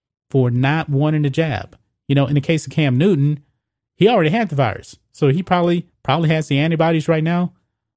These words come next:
but he's under immense pressure to get the jab. Because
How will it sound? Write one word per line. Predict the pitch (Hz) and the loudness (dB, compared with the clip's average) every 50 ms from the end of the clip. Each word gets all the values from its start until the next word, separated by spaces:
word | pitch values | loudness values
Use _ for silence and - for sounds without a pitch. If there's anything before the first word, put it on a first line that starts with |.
| _ _ | _ _
but | - 127 120 | -2 0 0
he's | 107 156 196 208 170 | 0 0 0 0 2
under | 156 147 139 135 | 2 2 2 2
immense | 123 120 120 147 160 156 - | 2 2 2 2 0 0 -2
pressure | - - - 170 190 - - 143 131 131 139 135 - _ _ _ _ _ _ _ | -4 -2 0 0 0 0 -2 0 0 0 -2 -4 -8 _ _ _ _ _ _ _
to | - - 147 143 139 139 139 143 143 - _ _ _ _ 120 | -6 -2 2 2 2 2 2 -2 -4 -6 _ _ _ _ -2
get | 117 135 147 - | 0 0 0 2
the | 160 131 | 0 0
jab. | 123 165 185 160 107 - - - _ _ _ _ _ _ _ _ _ _ | 2 0 0 0 -4 -6 -8 -14 _ _ _ _ _ _ _ _ _ _
Because | 120 - - 135 127 127 123 - - | -8 0 2 2 2 2 0 -2 -6